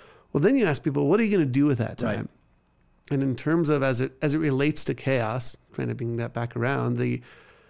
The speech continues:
Speaker 1: we think that we're so busy
Speaker 2: Yeah.
Speaker 1: that we don't have time to Sabbath. We don't have
Speaker 2: Yeah.
Speaker 1: time to read in God's word.
Speaker 2: That's
Speaker 1: We
Speaker 2: right.
Speaker 1: don't have time to pray. We don't have time to just sit down
Speaker 2: That's right.
Speaker 1: and ask a person sincerely,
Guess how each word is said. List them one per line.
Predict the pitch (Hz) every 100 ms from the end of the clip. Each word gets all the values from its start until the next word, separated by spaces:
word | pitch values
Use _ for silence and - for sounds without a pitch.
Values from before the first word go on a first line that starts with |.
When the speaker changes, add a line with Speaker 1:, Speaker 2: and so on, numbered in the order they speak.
| _ _ _ 330 _ _ _ _ _ _
Speaker 1:
we | 135 135 156 190 196 196
think | 175 - 151 147 120
that | 147
we're | 131
so | - 175 165
busy | 131 127 113 - - _ _ -
Speaker 2:
Yeah. | 120 101 - _
Speaker 1:
that | 160
we | 156
don't | 139 160
have | 156 135
time | 127 120
to | 117
Sabbath. | 151 160 170 180 -
We | -
don't | 135 127
have | 123
Speaker 2:
Yeah. | 113
Speaker 1:
time | 127 120
to |
read | 117 120
in | 117
God's | 110 117
word. | 120 131 175
Speaker 2:
That's | -
Speaker 1:
We |
Speaker 2:
right. | 131
Speaker 1:
don't | 147
have | 131 127
time | - 120
to | 107
pray. | - 127 156 185 - -
We | 226
don't | 339
have | 302 -
time | 165
to | 143
just | 143 -
sit | 160
down | - 156 156 151 - - -
Speaker 2:
That's | 110 -
right. | 107
Speaker 1:
and | 165 165 -
ask | 156 156 156
a |
person | 123 139 143
sincerely, | 120 131 123 139 135 127 120